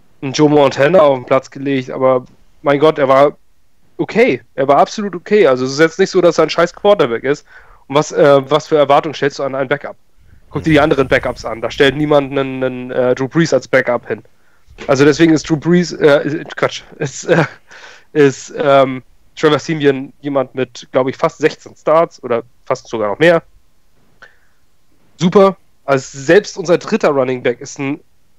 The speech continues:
Third-Round-Pick und mit einer irren Work-Ethic, die ihm immer wieder nachgesagt wurde. Selbst unser Third-String-Quarterback, mit dem wäre ich als Backup zufrieden.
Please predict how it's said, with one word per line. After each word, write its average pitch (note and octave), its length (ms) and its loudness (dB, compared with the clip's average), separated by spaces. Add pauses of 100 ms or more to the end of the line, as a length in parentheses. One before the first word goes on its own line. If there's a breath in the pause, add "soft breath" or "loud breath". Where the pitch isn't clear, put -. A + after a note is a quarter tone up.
(160)
Third-Round-Pick D#3+ 720 2
und D3 460 -4 (480)
mit D3 160 2
einer D#3+ 100 0
irren D#3+ 300 0
Work-Ethic, D#3 760 2 (400)
die C#3 400 0 (680)
ihm D#3+ 180 -2
immer D#3 180 4
wieder C#3+ 220 4
nachgesagt C3 520 0
wurde. C3 280 -2 (1500 soft breath)
Selbst D3 640 0
unser D#3 300 0
Third-String-Quarterback, D#3 1000 0
mit C#3+ 140 -10
dem D3 160 -4
wäre C#3+ 140 4
ich D3 200 -10
als D3 140 -6
Backup - 320 -2
zufrieden. A2 460 -12